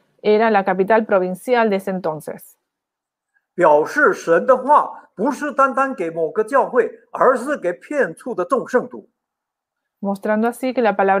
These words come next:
Speaker 1: de Dios no es para solo una iglesia, sino para todos los creyentes.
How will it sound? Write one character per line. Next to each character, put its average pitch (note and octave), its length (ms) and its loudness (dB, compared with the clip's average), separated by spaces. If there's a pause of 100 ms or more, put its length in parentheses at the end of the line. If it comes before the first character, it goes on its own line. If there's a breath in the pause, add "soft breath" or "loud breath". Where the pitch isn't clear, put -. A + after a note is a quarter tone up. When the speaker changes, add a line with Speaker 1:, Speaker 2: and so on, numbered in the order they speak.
Speaker 1:
de G3+ 120 2
Dios A3+ 180 4
no A3 120 0
es A3 100 -2
para F#3 300 -2
solo F#3+ 380 -2
una A#3 280 0
iglesia, G#3 540 -2
sino G#3 340 -4
para F#3 320 -2
todos D#4+ 380 2
los F3 140 0
creyentes. D3+ 680 -8